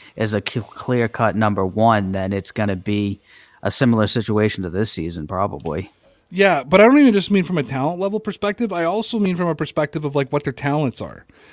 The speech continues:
Speaker 2: Where, like, an A J Green is probably an elevated version of N'Keal Harry.
Speaker 1: Right, yeah. Yep,
Speaker 2: Right?
Speaker 1: definitely.
Speaker 2: And could actually be that legitimate red zone threat, third down threat,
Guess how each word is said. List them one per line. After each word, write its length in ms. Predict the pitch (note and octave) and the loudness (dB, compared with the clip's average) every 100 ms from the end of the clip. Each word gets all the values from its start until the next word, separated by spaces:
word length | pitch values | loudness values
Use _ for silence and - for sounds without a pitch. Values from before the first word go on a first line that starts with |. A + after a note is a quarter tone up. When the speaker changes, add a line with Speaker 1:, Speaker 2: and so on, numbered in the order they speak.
| - | -16
Speaker 2:
Where, 160 | - E3+ | 2 6
like, 160 | F3 E3+ | 6 6
an 100 | F#3+ | 6
A 120 | A3+ | 6
J 180 | B3 A3+ | 6 2
Green 460 | C#3 D#3 F3+ C#3+ | 0 0 2 2
is 100 | B2 | 0
probably 500 | B2 D#3 D#3 D#3 E3 | -4 -6 -4 -4 -2
an 80 | D3 | -2
elevated 520 | C3+ C#3+ C#3 C#3 C3 A2+ | 0 2 2 0 0 0
version 380 | C3 C#3 C3 | 0 0 0
of 80 | A2+ | -2
N'Keal 400 | A2 A2 C3+ A2+ | -4 -6 -6 -4
Harry. 420 | A2+ A#2 D#2+ - _ _ _ _ | -2 -4 -6 -12 _ _ _ _
Speaker 1:
Right, 420 | A2 G#2 G2 G2+ | -2 0 0 -4
yeah. 380 | A2 G#2+ G#2+ G#2+ - - | -2 0 0 -2 -10 0
Yep, 200 | A#2+ C3 | 0 0
Speaker 2:
Right? 320 | - _ _ | -6 _ _
Speaker 1:
definitely. 600 | G#2 G#2+ G#2+ F#2 G#2+ A2 - | -2 0 0 0 -2 -2 0
Speaker 2:
And 160 | D#3+ | 0
could 120 | F3+ | 0
actually 460 | F3 E3 E3+ - E3 | 0 0 0 -2 -4
be 280 | C3 E3+ E3 | -2 -2 2
that 180 | C#3+ C3+ | 0 0
legitimate 720 | D3 A#2+ D#3 D3+ D3 C#3 - _ - - | -4 2 2 2 2 0 -4 _ -20 -8
red 280 | B2 D#3 D#3+ | 2 2 2
zone 280 | E3 D3+ C3 | 0 0 0
threat, 300 | C#3+ C3+ C3+ | 0 -2 -2
third 340 | - D3+ D3+ | 0 0 0
down 360 | C#3 C#3+ D3 C#3 | 0 2 0 -2
threat, 440 | - C#3+ B2 - | -4 -2 -2 -4